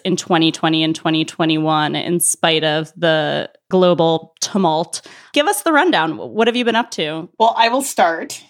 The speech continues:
Speaker 2: In this order, I got a masterclass subscription and I started making a bunch of recipes from Thomas Keller.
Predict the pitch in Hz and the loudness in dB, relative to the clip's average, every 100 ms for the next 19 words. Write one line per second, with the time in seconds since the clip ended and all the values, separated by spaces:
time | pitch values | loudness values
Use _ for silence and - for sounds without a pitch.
0 | _ 196 196 185 185 - 180 196 247 - | _ -4 0 0 -2 -6 -6 -4 -4 -6
1 | - 165 139 143 330 - _ - - _ | -6 -4 -4 -6 -6 -8 _ -12 -12 _
2 | 196 190 185 196 170 185 - 277 262 262 | 0 2 2 0 -4 -2 -4 -2 0 0
3 | 262 285 - 185 185 - 185 269 330 - | 0 -6 -2 -2 -2 0 0 2 0 -2
4 | 185 185 - 180 175 180 175 170 190 175 | -2 -2 0 -2 -2 -2 -4 -2 -4 -2
5 | - 180 170 185 175 156 - - 185 175 | -2 0 -2 -2 0 0 -2 -8 -4 -4
6 | 190 190 170 175 240 - 160 143 143 349 | -4 -4 -4 -4 -6 -2 0 0 0 -2